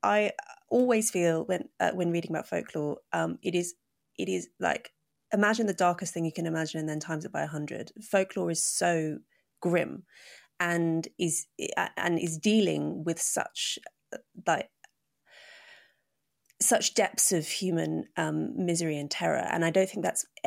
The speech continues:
any more notable than in child demons, which are a recurrent theme in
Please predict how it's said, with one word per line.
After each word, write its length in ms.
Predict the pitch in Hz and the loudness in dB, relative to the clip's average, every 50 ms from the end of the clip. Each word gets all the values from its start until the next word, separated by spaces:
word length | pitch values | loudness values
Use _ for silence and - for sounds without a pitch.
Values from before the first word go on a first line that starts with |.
| - | -2
any 380 | - 196 185 185 175 170 156 156 | 0 0 2 2 0 0 -2 -2
more 300 | - 175 165 165 156 165 - - _ _ _ _ _ _ _ _ _ _ _ - | 0 2 2 2 2 -2 -6 -14 _ _ _ _ _ _ _ _ _ _ _ -4
notable 480 | - 180 175 170 165 170 - - 160 143 | -2 2 2 2 2 0 -2 -4 -4 -4
than 160 | 156 151 - | -2 -4 -2
in 320 | - 160 151 151 151 - - _ _ _ - | -2 -2 -2 -2 -2 -6 -8 _ _ _ -6
child 480 | - - - - 180 165 160 160 156 | -6 -4 -4 -4 -2 -2 -2 -2 -2
demons, 680 | - 147 117 - - 85 - 95 95 - - - - - | -4 -8 -8 -8 -8 -10 -10 -10 -10 -10 -8 -8 -6 -4
which 280 | 170 160 185 - - | -2 -4 -2 -2 -2
are 240 | 202 185 185 180 175 | 0 2 2 4 2
a 60 | 170 165 | 2 0
recurrent 500 | 165 160 - - - 175 160 147 - - | -2 -4 -6 -8 -8 -6 -6 -6 -6 -8
theme 680 | - - - 175 156 151 147 135 - - - - 180 - _ _ _ _ _ _ _ _ _ _ | -10 -10 -6 -6 -6 -6 -6 -8 -8 -10 -12 -14 -14 -18 _ _ _ _ _ _ _ _ _ _
in 420 | 170 160 151 143 139 139 147 170 | -6 -4 -4 -4 -6 -8 -10 -12